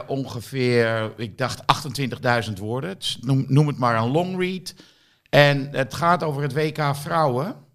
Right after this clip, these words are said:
En met name over de rol van Andries Jonker in, eh, het hele proces van het, eh, bouwen van een nieuw team. En ik wou even een vrij significant stukje daaruit voorlezen. Ehm,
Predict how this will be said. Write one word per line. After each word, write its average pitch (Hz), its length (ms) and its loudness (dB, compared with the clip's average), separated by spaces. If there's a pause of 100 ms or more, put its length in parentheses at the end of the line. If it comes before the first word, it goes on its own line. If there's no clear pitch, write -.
(140)
En 147 120 2
met 139 160 2
name 160 440 0
over 139 240 -2
de 139 60 0
rol 143 280 0
van 131 320 -2
Andries 131 380 -4
Jonker 160 560 -4 (640)
in, 147 460 0
eh, 135 600 4
het 127 120 2
hele 139 260 4
proces 131 600 -2
van 127 200 -2
het, 123 220 -6
eh, 127 140 -2 (140)
bouwen 135 360 4
van 131 160 -2
een 127 120 0
nieuw 135 300 0
team. 107 440 -2 (540)
En 131 300 4
ik 127 120 -2
wou 135 220 0
even 165 320 -4
een 147 140 -2
vrij 156 320 -2
significant 135 840 0
stukje 170 480 0
daaruit 139 400 4
voorlezen. 151 800 2 (840)
Ehm, 135 800 2